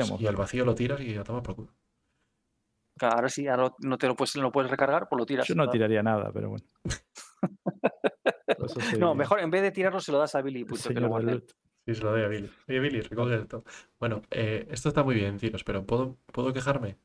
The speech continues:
Speaker 2: de una cosa?
Speaker 3: A ver,
Speaker 1: Oh.
Speaker 3: que la, la cara de enfadado
Speaker 2: No,
Speaker 3: que
Speaker 2: tío,
Speaker 3: tengo.
Speaker 2: nos traes el pantallazo y nos dejas aquí todo, todo el texto de los F P S y toda esta mierda. ¿Qué es esto? ¿Qué es
Speaker 3: Ah,
Speaker 2: esto?
Speaker 3: bueno,
Speaker 1: Eso es.
Speaker 3: eso es
Speaker 2: ¿No puedes hacer un pantallazo guapo? De un juego.
Speaker 3: Eh,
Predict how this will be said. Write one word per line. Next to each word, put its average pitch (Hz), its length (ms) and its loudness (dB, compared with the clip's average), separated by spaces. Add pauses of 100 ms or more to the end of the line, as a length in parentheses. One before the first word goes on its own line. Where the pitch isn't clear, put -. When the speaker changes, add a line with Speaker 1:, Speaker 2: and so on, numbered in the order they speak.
(220)
Speaker 2:
de 117 80 -6
una 113 160 -6
cosa? 131 300 -8
Speaker 3:
A 113 100 2
ver, 120 320 2
Speaker 1:
Oh. 104 240 -4
Speaker 3:
que 123 80 2
la, 123 120 2 (120)
la 135 120 2
cara 143 260 4
de 131 540 2
enfadado 135 260 4
Speaker 2:
No, 123 40 0
Speaker 3:
que 135 80 -2
Speaker 2:
tío, 120 80 0
Speaker 3:
tengo. 113 200 -2
Speaker 2:
nos 107 180 0
traes 117 200 2
el 135 80 0
pantallazo 139 640 0 (640)
y 120 80 -10
nos 101 140 -2
dejas 147 300 2
aquí 117 180 -2
todo, 107 400 0
todo 110 140 -4
el 98 60 -6
texto 120 260 -2
de 104 60 0
los 101 180 -4
F 101 240 -4
P 104 140 -2
S 110 220 -4
y 101 60 -6
toda 104 120 -6
esta 98 160 -10
mierda. 127 380 -4
¿Qué 160 80 -6
es - 60 -6
esto? 98 300 -10 (540)
¿Qué 156 100 -4
es 123 60 0
Speaker 3:
Ah, 135 40 4
Speaker 2:
esto? 120 120 4
Speaker 3:
bueno, 107 160 2
Speaker 1:
Eso 117 100 -6
es. 110 100 -12
Speaker 3:
eso - 120 -16
es - 160 -16 (100)
Speaker 2:
¿No 120 120 -8
puedes 156 160 -2
hacer 147 120 0
un 139 80 -2
pantallazo 127 380 -2
guapo? 120 340 -4 (960)
De 113 80 -2
un 104 40 0
juego. 107 200 4
Speaker 3:
Eh, 104 420 2